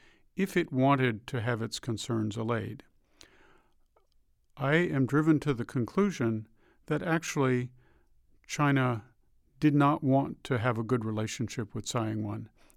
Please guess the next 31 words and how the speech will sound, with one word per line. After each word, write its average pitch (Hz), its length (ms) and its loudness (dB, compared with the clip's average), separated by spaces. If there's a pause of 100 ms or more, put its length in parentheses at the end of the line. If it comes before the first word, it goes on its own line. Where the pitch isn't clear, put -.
It 113 100 -8
did 127 160 2
not 127 220 2
want 131 200 2
to 117 40 -2
coexist 113 640 -4
with 185 120 -6
her. 214 200 -2 (560)
Um, 127 320 -2 (400)
fundamentally, 156 720 4
it 123 140 0
does 120 220 -2
not 127 340 0
want 120 340 0 (100)
to 123 120 -6
legitimize 110 800 0
the 117 100 -6
D 113 160 -4
P 110 180 -8
P. 104 340 -6 (680)
It 165 120 -4
would 139 240 0 (240)
rather 131 300 2
have 120 280 0
the 110 100 -4
D 113 180 -2
P 117 180 -2
P 107 500 -4
as 120 240 -4
its 113 180 -6
enemy. 113 440 -6